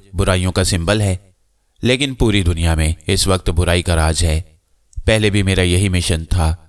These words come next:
कि जो इंसानियत पर काले निशान हैं, कुत्ते की मौत मर जाएं, और यही आरजू अब भी मेरे दिल में है। मैं जानता हूँ मिस्टर कार्लोस, हर तरह की बुराइयाँ मुआशरे में गुडमुड हो गई हैं। काले कारोबार फिरोग पा रही हैं।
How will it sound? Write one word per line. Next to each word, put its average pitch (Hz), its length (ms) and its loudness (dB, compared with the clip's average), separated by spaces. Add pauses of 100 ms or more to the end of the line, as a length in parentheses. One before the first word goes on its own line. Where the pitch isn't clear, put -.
(520)
कि 123 80 2
जो 110 180 2
इंसानियत 95 480 0
पर 92 180 -2
काले 87 280 0
निशान 90 360 0
हैं, 98 120 0
कुत्ते 92 320 -4
की 90 120 -6
मौत 82 240 -2
मर 90 180 -2
जाएं, 85 260 -2 (500)
और 110 120 0
यही 104 280 2
आरजू 87 280 2
अब 85 140 2
भी 90 120 -2
मेरे 87 220 -2
दिल 78 180 -2
में 80 120 -2
है। 85 240 0 (540)
मैं 107 340 0
जानता 92 360 0
हूँ 113 120 0
मिस्टर 90 300 0
कार्लोस, 80 580 0 (440)
हर 101 160 0
तरह 90 300 0
की 87 160 -4
बुराइयाँ 80 440 0 (220)
मुआशरे 92 340 2
में 90 140 -2
गुडमुड 85 340 -2
हो 87 140 2
गई 80 180 -2
हैं। 82 240 0 (600)
काले 98 240 2
कारोबार 85 560 0 (140)
फिरोग 95 380 0
पा 90 120 0
रही 82 300 -2
हैं। 82 200 0